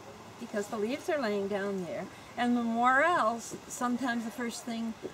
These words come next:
I find is a, a C, is something standing.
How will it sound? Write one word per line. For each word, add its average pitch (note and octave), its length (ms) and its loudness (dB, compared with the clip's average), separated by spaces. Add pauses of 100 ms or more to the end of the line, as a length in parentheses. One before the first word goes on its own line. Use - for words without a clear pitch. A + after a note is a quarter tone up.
I A3 100 0
find A3+ 600 0 (400)
is G#3 220 -2 (260)
a, - 480 -12
a - 20 -6
C, F4+ 540 8
is A3+ 100 0
something C4+ 400 2
standing. A3+ 840 -2